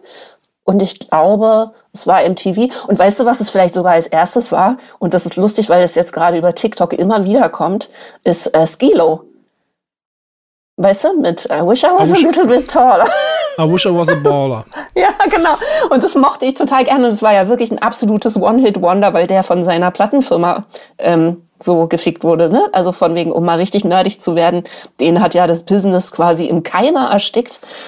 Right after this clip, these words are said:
Speaker 2: Ja.
Speaker 1: Ähm, und den mochte ich total gerne. Und ich glaube, das war zeitgleich mit De La Soul oder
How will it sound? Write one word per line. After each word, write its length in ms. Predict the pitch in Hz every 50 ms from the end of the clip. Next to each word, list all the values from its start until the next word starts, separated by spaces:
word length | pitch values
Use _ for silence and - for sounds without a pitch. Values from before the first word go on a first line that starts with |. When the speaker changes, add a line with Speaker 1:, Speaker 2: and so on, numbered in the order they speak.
| - - -
Speaker 2:
Ja. 180 | 156 151 - -
Speaker 1:
Ähm, 360 | 170 160 180 190 185 190 185 -
und 220 | 175 170 170 -
den 120 | 185 185 196
mochte 240 | 202 208 - - 190
ich 140 | 185 -
total 340 | - 214 - - 180 170 180
gerne. 400 | 151 170 170 160 170 180 185 196 _ _ -
Und 80 | - 180
ich 100 | 170 165
glaube, 240 | - 175 196 226 220
das 160 | 208 196 202 -
war 320 | 160 175 185 180 190 - _ _ _ _ _ _ _ _ _ _ _ _ _ _ -
zeitgleich 760 | - - - 180 208 262 262 262 - - 196 208 233 220 -
mit 180 | 202 196 185 -
De 60 | 180
La 140 | 180 185 190 185
Soul 420 | - - - 165 170 170 170 170
oder 380 | 165 165 160 156 160 156 165